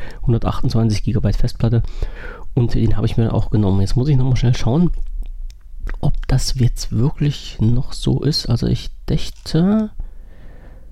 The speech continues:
ich habe gerade noch was gelesen mit der Verfügbarkeit. Habe ich aber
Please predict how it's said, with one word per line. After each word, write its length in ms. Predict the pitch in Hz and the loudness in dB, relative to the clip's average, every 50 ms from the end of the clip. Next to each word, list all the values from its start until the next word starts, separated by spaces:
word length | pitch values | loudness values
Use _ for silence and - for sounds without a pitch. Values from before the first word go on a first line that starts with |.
| - - - - - - | -18 -18 -16 -14 -12 -8
ich 140 | - - - 127 | -6 -4 -2 0
habe 200 | 127 135 127 120 | 2 2 2 2
gerade 440 | - - - 113 131 147 - - | 0 0 -2 0 2 2 4 4
noch 140 | 143 - - | 4 4 4
was 200 | 139 131 - - | 2 2 0 0
gelesen 600 | - - 117 113 127 131 107 127 143 - - 139 | 0 0 2 2 2 2 2 2 2 2 2 2
mit 160 | 139 131 - | 2 2 2
der 100 | - 127 | 2 0
Verfügbarkeit. 1200 | 131 - - 127 - - - 147 - - - - 135 139 - - - 131 139 160 170 - - - - - - - - - - - - - - - - - - - - - - - - - - - - - - - - - - - | 0 0 0 2 2 2 2 0 -2 -4 -2 0 0 -2 -2 -2 0 2 2 2 2 0 -6 -12 -14 -14 -14 -12 -12 -12 -12 -12 -14 -14 -14 -14 -16 -16 -18 -18 -18 -18 -16 -14 -12 -12 -12 -12 -12 -14 -14 -16 -14 -12 -10 -6
Habe 300 | - 131 127 127 123 131 | 0 2 2 4 4 2
ich 160 | 127 - - - | 2 0 -2 -4
aber 460 | - 110 104 104 113 113 110 113 117 | -2 0 2 2 2 4 4 4 4